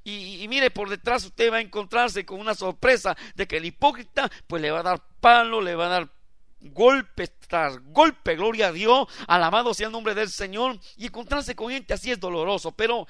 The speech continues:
hermanos míos, hay que tener piel de búfalo para poder resistir temperaturas elevadas, para que el cuerpo mismo, mire, hermano, qué interesante, un pastor tiene que tener la piel de búfalo, ¿sabe? Porque si no la tiene, no podrá resistir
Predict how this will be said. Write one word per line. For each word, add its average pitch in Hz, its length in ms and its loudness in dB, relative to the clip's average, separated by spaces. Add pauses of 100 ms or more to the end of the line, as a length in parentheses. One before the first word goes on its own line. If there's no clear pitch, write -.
hermanos 220 460 -6
míos, 262 380 -6 (220)
hay 214 160 0
que 208 340 -4
tener 214 460 -6
piel 214 580 -6
de 180 120 -4
búfalo 240 540 -2 (120)
para 151 200 -10
poder 160 380 -6
resistir 147 680 -10
temperaturas 151 800 -8
elevadas, 151 540 -4 (200)
para 175 180 -4
que - 120 -8
el 165 100 -8
cuerpo 214 640 -2
mismo, 180 400 -10
mire, 208 180 -10
hermano, 190 260 -8
qué 226 100 -12
interesante, 202 520 -10
un 190 60 -18
pastor 165 220 -8
tiene 220 160 -12
que 160 60 -14
tener 185 160 -10
la 180 120 -8
piel 190 140 -8
de 160 100 -8
búfalo, 175 320 -8
¿sabe? 285 300 -2 (420)
Porque 175 200 -8
si 202 120 -8
no 226 120 -8
la 233 120 0
tiene, 277 300 -2
no 202 140 -10
podrá 190 280 -2
resistir 180 420 -8